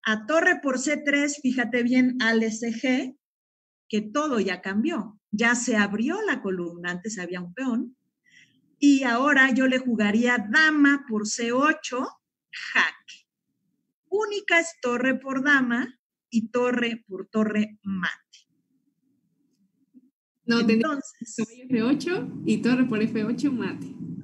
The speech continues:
Speaker 1: Exactamente.
Speaker 2: Qué bonita táctica.
Speaker 1: Ah, sí, puede regresar el caballo, tienes razón, y bueno,
Speaker 2: <laughs>
Speaker 1: lo como. Entonces, después de torre por C tres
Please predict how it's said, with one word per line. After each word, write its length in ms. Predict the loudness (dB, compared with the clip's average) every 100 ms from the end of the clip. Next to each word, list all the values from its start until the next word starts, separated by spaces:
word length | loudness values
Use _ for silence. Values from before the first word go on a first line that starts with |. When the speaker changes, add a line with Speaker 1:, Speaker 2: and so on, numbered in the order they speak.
| -6
Speaker 1:
Exactamente. 1000 | -4 0 0 0 -4 -8 -4 -2 -2 -6 _
Speaker 2:
Qué 140 | _
bonita 380 | -2 -2 -2 -2
táctica. 440 | -2 -4 -6 -10 -12 -14 -14 -14 -14 -16 -16 -14 -14 -14 -16 -10 0
Speaker 1:
Ah, 120 | 0
sí, 200 | 2 2
puede 240 | 4 4
regresar 360 | 4 2 2 4
el 120 | 4
caballo, 360 | 2 0 0 0
tienes 300 | 2 2 2
razón, 360 | -2 -2 -6 -6
y 100 | -6
bueno, 220 | -4 -2 4
Speaker 2:
<laughs> 180 | 4
Speaker 1:
lo 200 | 4 -2
como. 420 | -2 -4 -4 -12 -16 -20 -8
Entonces, 840 | 0 2 2 0 0 0 2 2
después 380 | 2 -2 0 0
de 120 | 0 -2
torre 300 | -2 0 0
por 180 | 0 -2
C 220 | -2 -4
tres 500 | 0 0 0 -6 -16